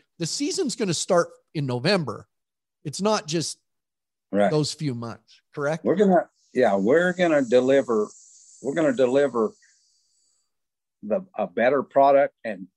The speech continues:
Speaker 2: every bit as much of the product as they, as we have in the past. There's gonna get,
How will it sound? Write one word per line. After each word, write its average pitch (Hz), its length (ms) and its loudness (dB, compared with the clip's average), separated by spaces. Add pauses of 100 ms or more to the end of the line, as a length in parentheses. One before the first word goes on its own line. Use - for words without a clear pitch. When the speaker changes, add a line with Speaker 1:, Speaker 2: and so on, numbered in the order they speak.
(560)
Speaker 2:
every 135 260 -2
bit 127 220 0
as 113 180 -4
much 131 340 -2
of 107 100 -8
the 95 100 -6
product 110 580 -2
as 101 240 -6
they, 95 220 -6
as 101 260 -2
we 98 160 -2
have 101 260 0
in 98 120 -2
the 87 80 -10
past. - 500 -6
There's 123 180 0
gonna 143 220 0
get, 120 260 2